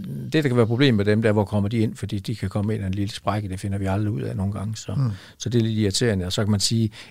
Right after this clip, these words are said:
Speaker 1: insekter er per definition sådan mere uproblematiske. Altså, vi bekæmper kakerlakker, fordi vi ved, at tyske kakerlakker, de kan lide fugt,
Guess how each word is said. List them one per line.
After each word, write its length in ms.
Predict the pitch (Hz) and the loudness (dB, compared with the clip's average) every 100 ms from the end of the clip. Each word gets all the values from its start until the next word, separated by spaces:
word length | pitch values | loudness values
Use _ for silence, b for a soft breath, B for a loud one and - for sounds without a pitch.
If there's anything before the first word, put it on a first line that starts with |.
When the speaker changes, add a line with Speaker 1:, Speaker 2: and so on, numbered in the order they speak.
| - | 2
Speaker 1:
insekter 580 | 123 - 160 160 - 101 | 4 6 4 2 -2 -4
er 200 | - 123 131 - | -2 0 -2 -4
per 160 | 101 | -6
definition 680 | 98 110 110 104 - 127 110 | -4 -4 -2 -2 0 0 -2
sådan 240 | - 104 | -2 0
mere 400 | 104 107 117 120 107 B B B B B - | 2 4 4 4 0 B B B B B 4
uproblematiske. 1080 | 135 - 107 107 107 101 - 104 - - 123 | 4 2 -8 -4 -2 -4 -6 -6 -6 -6 -6
Altså, 200 | 117 107 | -4 -2
vi 120 | 113 | -2
bekæmper 360 | 110 117 117 110 | -2 -2 -2 0
kakerlakker, 520 | 101 117 113 120 135 | -2 -2 0 2 0
fordi 240 | 110 123 123 | 0 -2 -2
vi 160 | 110 | 0
ved, 60 | 123 | 0
at 60 | |
tyske 340 | 156 156 - 113 | 0 -2 -2 -2
kakerlakker, 460 | 110 107 113 120 | -2 -2 -2 -2
de 120 | 113 123 | -4 -6
kan 100 | 98 | -6
lide 120 | 92 | -8
fugt, 440 | - 170 170 - | -2 0 0 -4